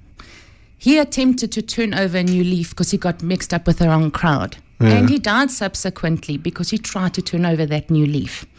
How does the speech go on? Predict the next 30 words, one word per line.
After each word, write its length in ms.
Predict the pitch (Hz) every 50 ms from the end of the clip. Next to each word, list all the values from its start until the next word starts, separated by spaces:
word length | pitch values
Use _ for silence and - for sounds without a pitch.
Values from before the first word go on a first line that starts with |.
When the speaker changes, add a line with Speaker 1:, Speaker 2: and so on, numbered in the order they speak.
| - - - - - - -
Speaker 1:
I 120 | 208 214
was 160 | 214 233 208
twenty-three. 800 | - - - 226 208 208 196 - - - - - 185 143 - 156 - _ _ _ _ - - - - - - - - -
Speaker 2:
Sure. 220 | - - 123 117 -
Speaker 1:
At 240 | - - 220 - -
the 80 | 254 247
age 200 | 247 247 247 254
of 140 | 240 220 -
twenty-five, 800 | - - 240 226 214 208 196 - - - 294 285 294 294 269 -
I 40 | 226
lost 360 | 208 196 190 202 185 - -
my 120 | 202 190 185
first 320 | - 196 185 175 - -
husband, 460 | - 170 160 - - - 165 170 165
mother 240 | 165 175 165 156 165
to, 240 | 165 - - - - -
uh, 180 | 175 175 160 - -
uh, 100 | 180 151 - - -
a 60 | 156
father 320 | - - 208 208 - 190 -
to 160 | - - 202
Layla 420 | 175 175 160 156 160 170 196 214 196
when 120 | 185 185
she 160 | - - 180
was 140 | 175 170 156
a 60 | 170
year 220 | 156 147 151 143 139 -
old. 360 | 156 151 160 196 247 247 - - - - - - -
Speaker 2:
Yeah. 320 | 127 120 117 117 127 143 - -
Speaker 1:
Um, 560 | - 196 185 190 196 208 214 220 220 208 -